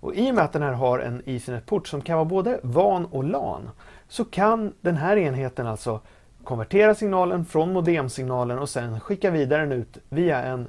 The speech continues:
fast internetuppkoppling till exempel. Och om den fasta internetuppkopplingen går ner, ja, då kan den här ta över och skicka signalen via mobilnäten istället. Så där kan du också använda burken till att få en ökad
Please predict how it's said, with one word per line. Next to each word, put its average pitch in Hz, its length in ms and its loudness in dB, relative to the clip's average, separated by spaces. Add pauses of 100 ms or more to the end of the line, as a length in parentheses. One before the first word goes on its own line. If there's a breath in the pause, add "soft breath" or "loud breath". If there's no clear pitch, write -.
(120)
fast - 340 -2
internetuppkoppling 139 920 -6
till 139 140 -2
exempel. 113 500 -8 (100)
Och - 360 -8
om 233 240 6
den 127 100 -6
fasta 113 360 -2 (100)
internetuppkopplingen 120 1080 -6
går 127 120 -6
ner, 165 260 -4 (240 loud breath)
ja, - 300 0
då - 120 -4
kan 220 200 -2
den 156 120 -2
här 147 260 -2 (220 soft breath)
ta - 160 -4
över 175 580 0
och 131 220 -4
skicka - 420 -4
signalen 98 460 -8
via 98 180 -8
mobilnäten 104 720 -8
istället. - 360 -12 (260 loud breath)
Så 165 200 -4 (160)
där 214 260 2
kan 226 180 -4
du 208 60 2
också 226 220 -2
använda 139 320 0
burken 117 500 -6
till 240 400 -4
att 170 160 -6
få - 280 -6
en 104 160 -10 (100)
ökad 120 440 -6